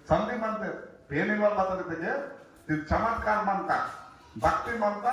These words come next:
ಭಕ್ತಿ ತಗ, శక్తి మంత కాబట్టి నేను వచ్చి మా గాలి కూడా బాయి వాత. ఊరికే ధన పైస సామాన్ లేడు,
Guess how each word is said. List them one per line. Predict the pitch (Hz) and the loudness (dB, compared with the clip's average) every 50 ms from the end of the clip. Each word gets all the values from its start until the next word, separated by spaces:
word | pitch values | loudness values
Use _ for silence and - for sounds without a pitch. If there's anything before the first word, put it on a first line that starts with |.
| - - - - 208 - | 0 -2 -8 -8 -2 0
ಭಕ್ತಿ | - - - 220 226 | 0 0 0 -2 0
ತಗ, | - 214 202 - - - - - - - - - - - - | 2 2 2 2 0 -2 -4 -6 -12 -16 -18 -20 -20 0 0
శక్తి | 208 208 - - - 269 247 | 2 2 2 0 -2 2 2
మంత | 240 233 233 214 208 | 2 2 2 -2 0
కాబట్టి | 190 190 180 170 165 160 175 190 214 226 240 - - - - - - - - - | 2 2 2 2 2 0 0 0 -2 -2 -4 -6 -12 -16 -20 -20 -20 -20 -10 -2
నేను | 139 175 202 214 214 220 | 0 2 2 4 4 4
వచ్చి | 214 202 202 202 | 4 4 0 0
మా | 190 190 190 | 2 2 2
గాలి | 185 175 180 185 180 196 | 4 4 4 4 4 2
కూడా | 196 196 185 | 2 2 2
బాయి | 180 170 170 175 180 | 4 4 4 4 2
వాత. | 190 180 170 160 160 - - - - - - - - - - - - | 0 0 -2 -2 -2 -4 -6 -6 -8 -12 -16 -20 -20 -20 -10 -4 -2
ఊరికే | 220 214 - 233 226 226 214 190 185 - - - - - - | -2 -2 0 2 4 4 4 4 2 0 -6 -10 -12 0 2
ధన | 175 190 214 208 214 | 4 4 4 2 0
పైస | 220 214 208 - | -2 -2 -2 0
సామాన్ | 196 185 190 196 196 190 185 | 2 2 2 4 2 0 2
లేడు, | 185 185 180 202 - 539 - - - | -2 -2 0 0 0 -2 -2 -6 -10